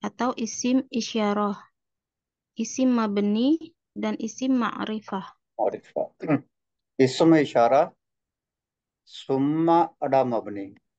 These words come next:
Speaker 2: Isim isyarah, summa ada mabni, dan summa ada ma'rifah. Kecuali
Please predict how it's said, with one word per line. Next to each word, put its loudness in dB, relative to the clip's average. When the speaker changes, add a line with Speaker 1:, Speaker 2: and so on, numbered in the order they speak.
Speaker 2:
Isim 0
isyarah, 2
summa 2
ada 2
mabni, -4
dan 0
summa 0
ada 2
ma'rifah. -8
Kecuali 0